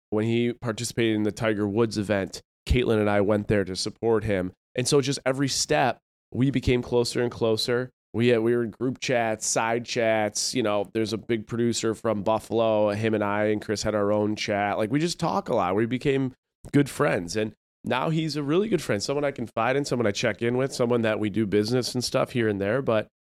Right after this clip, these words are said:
yeah, I think that summarizes the friendship. And Lauren, I, I absolutely love and adore Lauren. We also context, David, we podcasted in Chris's house. Chris opened his house up to me to podcast.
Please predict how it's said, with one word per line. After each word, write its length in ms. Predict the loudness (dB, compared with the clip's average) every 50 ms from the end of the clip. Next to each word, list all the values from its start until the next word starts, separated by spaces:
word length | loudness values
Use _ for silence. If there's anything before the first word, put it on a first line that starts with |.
| _ -2
yeah, 260 | 2 2 2 2 2
I 80 | 0 -2
think 260 | 0 0 -2 -2 -2 _ _ -2
that 220 | 0 0 0 0
summarizes 560 | -2 -2 0 0 0 0 0 0 -2 -4 -8
the 80 | -8 -8
friendship. 500 | -6 -4 -4 -4 -4 -6 -8 -8 -8 -10 _ _ 0
And 180 | 0 2 2 2
Lauren, 400 | 2 4 4 4 4 2 2 2
I, 140 | 0 0 -2
I 160 | -2 -4 -6
absolutely 580 | -4 -4 -4 -4 -4 -4 -4 -2 -2 0 0
love 460 | 0 2 2 2 2 2 2 0 -2 -4
and 180 | -4 -2 -2
adore 380 | -2 -2 -2 -2 0 2 2 2
Lauren. 440 | 2 2 2 2 2 2 0 -2 -4 _ _ _ _ -2 2
We 380 | 4 6 6 6 4 0 -2 -2
also 260 | 0 0 0 0 -2 -2
context, 480 | 0 0 0 0 2 0 -2 -2 0
David, 240 | 0 2 2 2 0 -2 _ _ _ _ 0
we 100 | 0 2
podcasted 680 | 2 2 2 2 2 2 0 0 0 0 0 -2 -2 -4 _ 0
in 300 | 2 2 4 4 2 0
Chris's 340 | 0 -2 -2 -2 -2 -4 -4
house. 560 | -4 -2 0 0 0 0 -2 -4 -8 -10 -12 _ _ _ _ _ _ _ -10
Chris 300 | -2 0 0 2 0 0 0
opened 300 | 0 0 2 0 0 0
his 80 | 0
house 240 | 0 0 0 0 -2 -6 -2 -4
up 160 | -4 -4 -2
to 80 | -4 -2
me 100 | -2 -2
to 80 | -2
podcast. 640 | -2 -4 -2 -2 -2 -2 -4 -4 -4 -2 -2 -2 -4